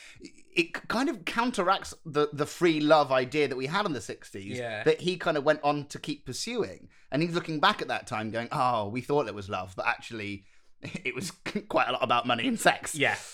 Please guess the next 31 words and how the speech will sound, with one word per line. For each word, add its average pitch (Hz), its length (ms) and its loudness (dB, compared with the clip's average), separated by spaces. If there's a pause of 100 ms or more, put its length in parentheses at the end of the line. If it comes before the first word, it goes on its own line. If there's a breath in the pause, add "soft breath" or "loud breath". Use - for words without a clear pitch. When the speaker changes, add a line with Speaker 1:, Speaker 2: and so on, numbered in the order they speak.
(120)
Speaker 1:
Um, 135 480 2 (380 soft breath)
which 160 180 -4
again 165 320 -2
is 135 140 0
this, 139 180 -2
it 143 160 -10 (100)
undercuts 160 800 0
his 131 220 -2
own, 120 440 0 (340 soft breath)
it's 143 140 -2
that 143 180 2
self-deprecation 127 840 -2
of 104 80 -10
undercutting 117 460 -6
his 120 140 -6
own 120 160 -2
thing 110 260 -4
whilst 127 300 2
commenting 120 360 -6
on 107 120 -6
a - 20 -6
whole 110 160 -2
movement 110 560 -6
Speaker 2:
Yeah. 117 220 -10
Speaker 1:
in 120 120 -2
just 110 220 -6
a 107 60 -8
couple 104 280 -8
of 98 120 -12
lines. 98 480 -10 (420 soft breath)
Um, 120 440 4